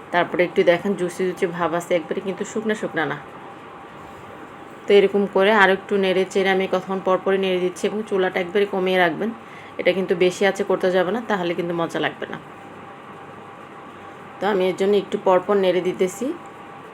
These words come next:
আর চুলাটা কমিয়ে এটা অনেক টাইম নিয়ে এই রান্নাটা করতে হয়। যত টাইম নিয়ে করবেন, তত আপনার কালো ভুনাটা খেতে অনেক ভালো লাগবে এবং নরম হবে, খেতে খুবই দারুণ হবে। তো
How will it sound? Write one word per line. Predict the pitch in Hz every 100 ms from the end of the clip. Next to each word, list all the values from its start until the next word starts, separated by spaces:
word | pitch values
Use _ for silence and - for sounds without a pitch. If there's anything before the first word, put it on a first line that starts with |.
| - - - - - - - -
আর | 180
চুলাটা | 185 180 180 190 190
কমিয়ে | 190 185 190 208 240
এটা | 185 196 185 196
অনেক | 233 247 - - - - - - -
টাইম | 196 196 202
নিয়ে | 208 208
এই | 185 180
রান্নাটা | 175 170 170 165
করতে | 156 - 151
হয়। | 147 - - - - - - - - - - - - - - - -
যত | 185 202 202
টাইম | 202 196
নিয়ে | 214 220 220
করবেন, | 214 202 302 349 -
তত | 208 202 214
আপনার | 208 202 202
কালো | 180 170
ভুনাটা | 185 185 180 202
খেতে | 208 190 175 165
অনেক | 175 156 165
ভালো | 160 156
লাগবে | 151 - 170
এবং | 180 175
নরম | 165 165 175 190
হবে, | 180 247 - - - - - -
খেতে | 208 214 202
খুবই | 208 196 190
দারুণ | 165 151 156
হবে। | 160 156 151 - - - - - - - - - - - -
তো | -